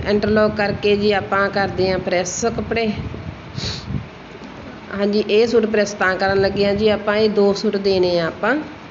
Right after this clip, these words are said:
ਇਹ ਆਪਾਂ ਘੰਟੇ ਕੁ ਤੱਕ ਆਪਣੇ ਕਸਟਮਰ ਆਉਣ ਵਾਲੇ ਆ ਜੀ। ਆਪਾਂ ਇਹ ਸੂਟ ਅੱਜ ਉਹਨਾਂ ਨੂੰ ਦੇਣੇ ਆ,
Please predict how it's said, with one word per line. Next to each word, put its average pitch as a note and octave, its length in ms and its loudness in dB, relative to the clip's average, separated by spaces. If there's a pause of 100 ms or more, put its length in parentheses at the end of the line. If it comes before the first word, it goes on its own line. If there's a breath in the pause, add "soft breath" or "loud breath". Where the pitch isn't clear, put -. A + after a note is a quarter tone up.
(460)
ਇਹ A3 120 6
ਆਪਾਂ G#3+ 340 0
ਘੰਟੇ A3 260 0
ਕੁ G3+ 120 -2
ਤੱਕ G3 160 0
ਆਪਣੇ G3 260 -2
ਕਸਟਮਰ F#3+ 460 0
ਆਉਣ E3+ 180 2
ਵਾਲੇ F3+ 280 2
ਆ G#3 40 4
ਜੀ। G#3 220 0 (400)
ਆਪਾਂ F#3 280 0
ਇਹ G3 120 2
ਸੂਟ G3 280 -4
ਅੱਜ F3+ 160 -2
ਉਹਨਾਂ F#3+ 160 2
ਨੂੰ G3+ 120 0
ਦੇਣੇ F3+ 380 2
ਆ, A3 80 0